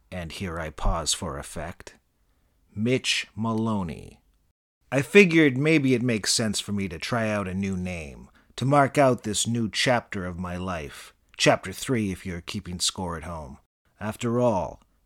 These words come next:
it's not the first time I've used an alias. Almost as soon as I came up with the idea, the name sprang to my lips. Mitch motherfucking Maloney. Perfect. Next thing I know, I'm on stage.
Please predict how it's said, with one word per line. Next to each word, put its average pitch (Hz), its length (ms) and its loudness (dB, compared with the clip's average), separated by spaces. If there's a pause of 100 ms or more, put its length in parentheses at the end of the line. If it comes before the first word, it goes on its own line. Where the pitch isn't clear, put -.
(140)
it's - 140 -6
not 127 320 0
the 104 140 -4
first 131 460 0
time 85 320 -6
I've 82 160 -8
used 87 300 -8
an 85 80 -10
alias. 87 800 -8 (680)
Almost 120 380 -2
as 123 100 2
soon 147 220 2
as 131 120 2
I 127 100 2
came 139 280 0
up 131 140 0
with 123 100 -2
the 127 140 0
idea, 120 420 2
the 101 120 -2
name 110 380 2
sprang 123 520 0
to 110 60 -2
my 113 140 0
lips. - 540 -2 (460)
Mitch 135 420 0
motherfucking 117 460 2 (320)
Maloney. 104 840 -2 (520)
Perfect. - 680 0 (880)
Next 147 320 2
thing 135 220 0
I 113 160 0
know, 95 340 -2
I'm 80 240 -8
on 78 200 -12
stage. - 760 -10